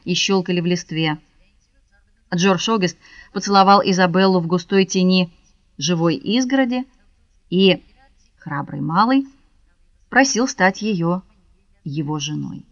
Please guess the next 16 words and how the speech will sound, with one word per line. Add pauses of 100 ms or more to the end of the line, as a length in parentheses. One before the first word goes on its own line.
(1700)
У
Изабеллы,
которая
уже
тогда
отличалась
пылким
темпераментом, (440)
все-таки
хватило
ума
не
ответить
поцелуем
на
поцелуй